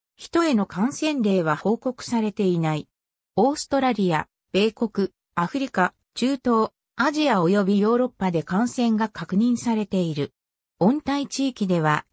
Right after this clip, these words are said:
晩夏から秋にかけて発生するが、気温が低下すると流行は収束に向かう。熱帯地域では、年間を通じて発生する。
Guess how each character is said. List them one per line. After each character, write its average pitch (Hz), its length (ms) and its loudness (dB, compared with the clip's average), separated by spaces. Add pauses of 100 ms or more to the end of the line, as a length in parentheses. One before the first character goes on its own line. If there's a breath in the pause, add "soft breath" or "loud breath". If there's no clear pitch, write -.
(140)
晩 311 200 2
夏 262 160 -8
か 233 140 -2
ら 170 140 0
秋 214 200 -2
に 196 140 2
か 233 160 -6
け 240 140 -4
て 160 100 -6
発 156 300 -4
生 240 240 0
す 208 120 -4
る 202 120 0
が、 156 180 -2 (240)
気 175 220 2
温 294 180 0
が 294 140 -2
低 269 260 0
下 285 160 -6
す 269 100 -4
る 254 120 -2
と 196 160 -2
流 185 180 0
行 170 280 -2
は 156 200 0 (220)
収 262 360 -4
束 277 260 -4
に 262 120 0
向 190 140 2
か 160 180 -2
う。 156 160 -4 (420)
熱 185 200 0 (100)
帯 294 180 0
地 277 200 -2
域 233 180 -4
で 185 140 0
は、 160 180 0 (240)
年 247 240 0
間 254 240 0
を 240 100 0
通 262 240 -4
じ 240 140 -4
て 247 80 -6
発 185 240 -2
生 208 240 -2
す - 180 -4
る。 156 200 -4